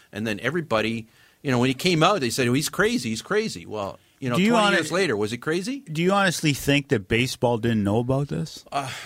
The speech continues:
Speaker 1: they turned a blind
Speaker 2: They
Speaker 1: eye.
Speaker 2: certainly
Speaker 1: You could
Speaker 2: did.
Speaker 1: tell by looking at the players, you know. One year, Brady Anderson is, and I, I don't know, there's no, nothing proven about Brady Anderson.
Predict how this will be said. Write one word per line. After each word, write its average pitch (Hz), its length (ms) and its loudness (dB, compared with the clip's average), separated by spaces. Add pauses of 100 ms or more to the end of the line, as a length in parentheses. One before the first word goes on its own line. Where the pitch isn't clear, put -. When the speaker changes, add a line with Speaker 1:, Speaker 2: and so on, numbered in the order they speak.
Speaker 1:
they 107 120 -10
turned 127 260 -4
a 120 40 -2
blind 143 400 0
Speaker 2:
They 151 60 4
Speaker 1:
eye. 135 220 4
Speaker 2:
certainly 139 600 2
Speaker 1:
You 131 40 0
could 143 60 4
Speaker 2:
did. 156 100 4
Speaker 1:
tell 240 160 2
by 165 160 0
looking 185 420 -2
at 190 180 -4
the 185 60 -8
players, 202 720 -4
you 127 120 -6
know. 147 320 -6
One 185 240 -4
year, 202 160 0
Brady 165 400 -2
Anderson 151 520 -2
is, 113 160 -4
and 131 300 -2
I, 120 300 0
I - 20 0
don't 139 160 -2
know, 135 220 -4 (120)
there's 123 220 -8
no, 139 160 0
nothing 143 380 0
proven 160 340 2
about 123 260 2
Brady 143 320 2
Anderson. 165 540 -2